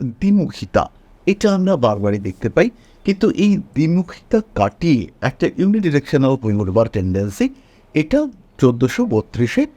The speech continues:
আমরা দেখতে পাবো মিথুনের কাছ থেকে। ফলে এই বছর মিথুন কিন্তু অনেক,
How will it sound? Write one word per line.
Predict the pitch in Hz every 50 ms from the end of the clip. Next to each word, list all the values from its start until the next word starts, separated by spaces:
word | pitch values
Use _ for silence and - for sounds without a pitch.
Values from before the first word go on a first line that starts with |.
| _ _ -
আমরা | 107 107 104 113 117
দেখতে | 117 101 92 - - - 131
পাবো | 127 - 90 90 107 160
মিথুনের | 220 220 - - - - 90 82 71 62
কাছ | 62 64 - -
থেকে। | - - 73 - - - - _ _ _ _ _ - - _ _ _
ফলে | - 220 226 214 - - - -
এই | - 160 190 233 247 240
বছর | 247 240 240 - - 247 247
মিথুন | 208 170 139 131 - - 160
কিন্তু | 156 - 170 165 165 - - - - -
অনেক, | 104 113 117 123 135 143 135